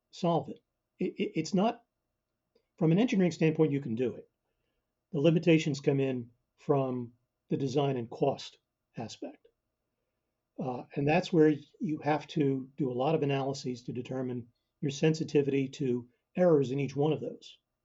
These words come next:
And that can be done, and it is done most of the time. Um, but other than that, it's very straightforward. Now, having said that,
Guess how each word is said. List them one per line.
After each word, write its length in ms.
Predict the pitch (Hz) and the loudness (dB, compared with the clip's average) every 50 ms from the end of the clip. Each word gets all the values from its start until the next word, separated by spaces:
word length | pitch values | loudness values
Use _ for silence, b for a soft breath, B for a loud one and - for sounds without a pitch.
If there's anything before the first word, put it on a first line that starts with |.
| _ _ _ _ _ _ _ _ _ _ _ _ _ _ _ _ _ _ _ _ _ _ _ _ _ _ - | _ _ _ _ _ _ _ _ _ _ _ _ _ _ _ _ _ _ _ _ _ _ _ _ _ _ -6
And 100 | 139 143 | -2 -2
that 140 | 156 156 156 | -2 -2 2
can 180 | - 165 160 | 2 2 2
be 120 | 139 135 123 | 2 0 -2
done, 400 | 113 151 214 240 190 143 151 160 170 | -2 0 0 0 0 -2 -6 -6 -4
and 100 | 143 135 | -4 -4
it 100 | 123 117 | -2 0
is 180 | 165 185 151 113 | 0 -2 -2 0
done 440 | 107 147 160 170 135 117 113 120 117 _ _ _ _ _ _ _ | 0 2 2 2 0 -2 -6 -8 -10 _ _ _ _ _ _ _
most 240 | - 135 131 - - | -4 -4 -4 -4 -8
of 60 | 131 | -10
the 60 | 110 113 | -12 -12
time. 340 | - 139 143 139 - 196 - _ _ _ _ _ _ _ _ _ _ _ _ _ - | -10 -8 -8 -8 -8 -12 -16 _ _ _ _ _ _ _ _ _ _ _ _ _ -6
Um, 380 | 139 123 120 120 117 113 117 - - _ _ _ _ _ _ _ _ _ _ _ _ _ _ _ _ _ _ _ _ _ _ _ _ _ _ _ | -4 -2 -2 -2 -4 -6 -8 -12 -16 _ _ _ _ _ _ _ _ _ _ _ _ _ _ _ _ _ _ _ _ _ _ _ _ _ _ _
but 180 | - 151 156 - | -2 -2 -2 0
other 220 | - 175 185 214 190 | 2 2 4 4 4
than 140 | 202 185 | 4 2
that, 300 | 175 180 175 175 202 - _ _ _ _ _ _ _ _ _ _ _ _ _ - | 2 0 -2 -2 -4 -8 _ _ _ _ _ _ _ _ _ _ _ _ _ -8
it's 160 | 160 147 - | -8 -6 0
very 200 | - 156 139 139 | 2 2 2 2
straightforward. 580 | 139 - 131 127 - - 139 123 110 107 - | 2 -2 -6 -4 -4 -4 -4 -4 -4 -6 -4
Now, 240 | 147 156 143 - - - _ _ _ _ | -2 -2 -2 -4 -8 -14 _ _ _ _
having 260 | - 170 139 147 143 | -6 -4 -4 -2 -4
said 360 | - - - 190 185 196 160 | -6 -4 0 2 2 2 2
that, 340 | 143 143 135 135 123 - - | 0 0 0 0 -2 -6 -10